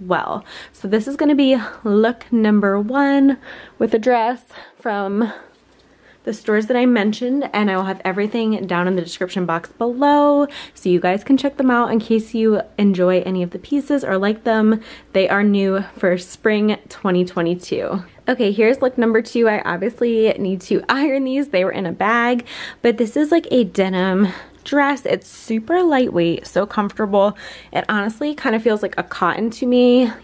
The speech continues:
even though it's not more than a denim,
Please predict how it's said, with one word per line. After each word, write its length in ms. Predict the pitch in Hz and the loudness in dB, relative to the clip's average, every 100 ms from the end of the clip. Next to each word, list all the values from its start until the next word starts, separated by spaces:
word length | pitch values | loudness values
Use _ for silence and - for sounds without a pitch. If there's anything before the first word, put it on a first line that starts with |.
| - | -2
even 180 | 214 | 4
though 80 | 220 | 4
it's 240 | 214 - 202 | 4 0 -2
not 320 | 180 185 - | 0 0 0
more 300 | 185 185 185 | 2 2 2
than 160 | 180 | 0
a 160 | 175 165 | -2 -4
denim, 680 | 156 - 160 170 196 247 | -8 -4 -2 0 4 4